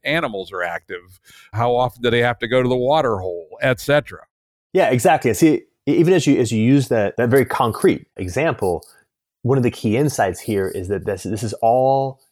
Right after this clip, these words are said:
Speaker 2: it's all what I would call embodied, meaning that you've experienced it. You've actually learned it through experience.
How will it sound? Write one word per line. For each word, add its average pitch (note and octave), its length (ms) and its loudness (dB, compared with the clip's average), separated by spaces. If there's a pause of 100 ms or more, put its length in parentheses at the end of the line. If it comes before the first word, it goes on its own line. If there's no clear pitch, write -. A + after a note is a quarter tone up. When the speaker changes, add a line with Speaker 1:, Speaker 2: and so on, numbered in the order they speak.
Speaker 2:
it's - 140 -6
all B2 160 2
what A#2 100 0
I - 20 0
would G#2 160 -2
call G2+ 200 -2
embodied, E2 760 -4 (160)
meaning F#2+ 320 -6
that F2 300 -4 (340)
you've A2 100 0
experienced B2+ 640 0
it. - 80 -8
You've G#2 120 -2
actually A#2 280 -2
learned A#2+ 480 2
it - 200 -2
through A2+ 420 0
experience. G#2+ 800 -2